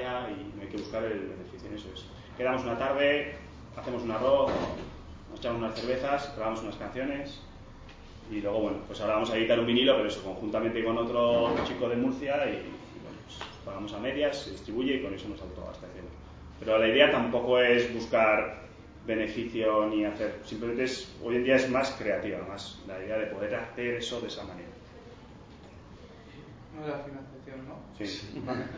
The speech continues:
Speaker 2: <laughs> No sé, o sea, principalmente trabajando.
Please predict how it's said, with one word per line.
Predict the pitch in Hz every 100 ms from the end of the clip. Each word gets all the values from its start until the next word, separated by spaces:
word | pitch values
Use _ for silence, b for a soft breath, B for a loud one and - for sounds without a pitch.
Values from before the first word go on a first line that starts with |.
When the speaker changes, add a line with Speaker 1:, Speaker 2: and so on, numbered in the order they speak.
| -
Speaker 2:
<laughs> | 170 165 214 202 180 - 180 - 160
No | 151
sé, | 151 139
o |
sea, | 135 123 - - - - - - - - -
principalmente | 151 147 147 139 143 160 175 175 202
trabajando. | - 131 127 123 135 123